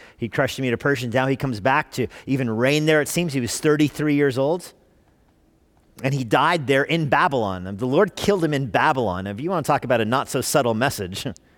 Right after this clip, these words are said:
remember, Babylon is, represents all that's ungodly in the world. Here is a guy that had set himself up as God. He proclaimed even that he was gonna be Zeus. He was worshipped as a Greek god. He set himself up as a god. He put himself against God's people,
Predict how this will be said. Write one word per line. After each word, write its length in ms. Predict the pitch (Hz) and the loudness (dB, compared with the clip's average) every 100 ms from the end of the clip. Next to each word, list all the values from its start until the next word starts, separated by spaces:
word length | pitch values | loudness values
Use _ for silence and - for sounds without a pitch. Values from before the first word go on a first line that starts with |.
| _ _ _ _ _ _ | _ _ _ _ _ _
remember, 180 | 147 147 | -2 0
Babylon 540 | 131 143 175 151 139 131 | 4 4 4 4 4 2
is, 160 | - - - | -2 -10 0
represents 480 | 156 151 151 151 170 | 0 2 0 2 2
all 160 | 185 | 4
that's 160 | 180 - | 2 2
ungodly 580 | 160 147 135 151 139 135 | 0 4 4 4 4 2
in 80 | |
the 80 | 127 | 2
world. 240 | 131 117 98 | 2 0 2
Here 180 | 180 | 2
is 120 | 220 202 | 2 2
a 60 | |
guy 320 | 156 131 131 - - | 4 4 2 0 -4
that 120 | 135 131 | 0 2
had 140 | 123 | 0
set 360 | - - 185 190 | 0 2 2 2
himself 440 | 196 - 160 151 | -2 2 2 4
up 220 | 143 151 | 2 2
as 160 | 151 120 | 0 2
God. 340 | 127 117 131 - - | 4 4 2 -4 -4
He 140 | 175 | 0
proclaimed 480 | 175 - 180 190 165 | 0 2 2 2 2
even 180 | 143 131 | 0 0
that 140 | 117 | 0
he 80 | 139 | -2
was 160 | 120 | -2
gonna 160 | 127 120 | -2 -2
be 100 | 110 | -4
Zeus. 680 | 98 98 147 117 - - - _ _ _ _ _ _ _ | -4 0 2 2 -4 -10 -12 _ _ _ _ _ _ _
He 60 | 117 | -10
was 120 | 107 | -6
worshipped 480 | 117 147 160 135 - | 2 2 2 -2 -2
as 160 | 113 98 | -4 -2
a 140 | 95 - - - 113 | -4 -6 -20 -16 -4
Greek 320 | 139 127 107 | -2 -2 0
god. 420 | 110 104 117 151 - _ _ _ | 2 4 2 -2 -12 _ _ _
He 120 | 135 | -4
set 260 | - 170 | 2 2
himself 400 | 180 190 180 156 | 2 2 2 4
up 160 | 160 - | 2 2
as 120 | 131 | -2
a 40 | 120 | 2
god. 240 | 127 135 | 2 4
He 80 | 127 | 0
put 260 | - 214 | 0 2
himself 380 | 226 190 190 147 | 2 2 2 2
against 320 | 147 151 139 | 0 0 0
God's 300 | - 127 120 | 2 2 0
people, 340 | - 113 139 | -4 -2 0